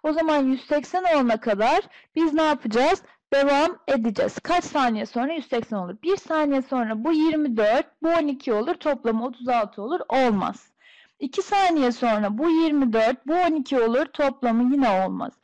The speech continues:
Üçüncü saniyede yine yirmi dört, on iki yaparsak yine toplamı olmaz. Dördüncü saniyede yine yirmi dört,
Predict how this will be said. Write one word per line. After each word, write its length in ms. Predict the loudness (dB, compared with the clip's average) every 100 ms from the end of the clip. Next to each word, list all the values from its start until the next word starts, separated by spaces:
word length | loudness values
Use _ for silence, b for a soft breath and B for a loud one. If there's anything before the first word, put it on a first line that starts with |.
| B B -10
Üçüncü 420 | -8 -8 -4 -4
saniyede 640 | 0 2 2 2 0 0
yine 320 | 0 0 0
yirmi 420 | 0 0 2 2 2
dört, 260 | 0 -2 -4
on 140 | -4
iki 240 | -4 -4
yaparsak 680 | -4 -2 -2 -2 -2 -2 -2 -6 B -6
yine 280 | -2 0 0
toplamı 640 | -2 -2 -4 -4 -2 -4
olmaz. 340 | -4 -4 -6 _ b b 0
Dördüncü 500 | 2 2 -2 -8 -8
saniyede 680 | -2 0 2 0 0 0
yine 380 | -2 -2 -2 -2
yirmi 380 | 0 2 0 2
dört, 220 | 0 -2